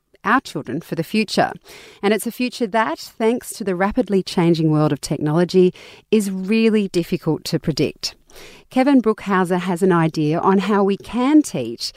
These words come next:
to better fit this new world. And he's got some ideas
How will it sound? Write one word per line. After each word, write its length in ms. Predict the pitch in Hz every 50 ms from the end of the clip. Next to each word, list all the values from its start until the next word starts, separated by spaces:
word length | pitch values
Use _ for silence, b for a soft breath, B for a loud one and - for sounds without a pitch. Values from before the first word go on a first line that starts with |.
| B B B B B -
to 140 | - 247 190 - _
better 240 | 226 226 247 262 233
fit 300 | - - 180 147 - - _
this 240 | - 165 165 - -
new 240 | 170 156 156 151 147
world. 420 | 147 165 147 139 120 107 135 - B B B B B
And 140 | - - 190
he's 140 | 214 214 208
got 240 | - - 294 - -
some 180 | - 285 269
ideas 560 | 247 226 214 190 - 165 156 147 151 160 -